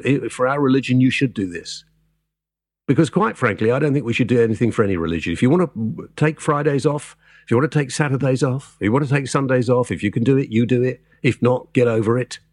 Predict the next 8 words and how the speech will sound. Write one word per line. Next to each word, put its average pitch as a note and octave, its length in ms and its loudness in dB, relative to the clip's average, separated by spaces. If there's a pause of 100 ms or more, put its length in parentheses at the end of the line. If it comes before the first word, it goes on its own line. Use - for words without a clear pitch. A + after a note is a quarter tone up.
(580)
I, - 140 -2
I E3+ 280 -2
absolutely, D3 840 0
absolutely C#3 960 0
agree F#2+ 240 2
with D#2 160 -4
you, D2+ 140 -6
Jack. - 340 -12